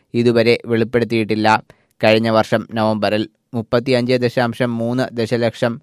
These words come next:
ഡോളർ സീരീസ് ബി ഫണ്ടിങ്ങിലൂടെ യു കെയിലെ അപ്പിസ് ഗ്രോത്ത് ഫണ്ട് രണ്ടിൽ നിന്ന് ക്യാഷ് ഫ്രീ സമാഹരിച്ചിരുന്നു.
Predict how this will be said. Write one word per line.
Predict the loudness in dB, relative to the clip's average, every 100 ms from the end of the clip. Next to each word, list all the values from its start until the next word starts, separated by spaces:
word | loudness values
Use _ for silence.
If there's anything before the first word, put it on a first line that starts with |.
| _ 0
ഡോളർ | 4 6 4 -2 -6 -12
സീരീസ് | -4 0 0 -2 -4
ബി | -6 0 0 -2
ഫണ്ടിങ്ങിലൂടെ | -2 0 0 -2 -2 -2 -2 -2 -4 _
യു | -2 0
കെയിലെ | 2 2 2 2 -4 -4 -8
അപ്പിസ് | -6 -2 -4 -4
ഗ്രോത്ത് | 0 2 0 0
ഫണ്ട് | -2 -2 -6
രണ്ടിൽ | -2 0 0 0
നിന്ന് | -2 -2 -4 -6 _
ക്യാഷ് | 2 4 2
ഫ്രീ | -4 -4 -4 -8 _
സമാഹരിച്ചിരുന്നു. | -10 -8 -6 -6 -8 -12 -12 -14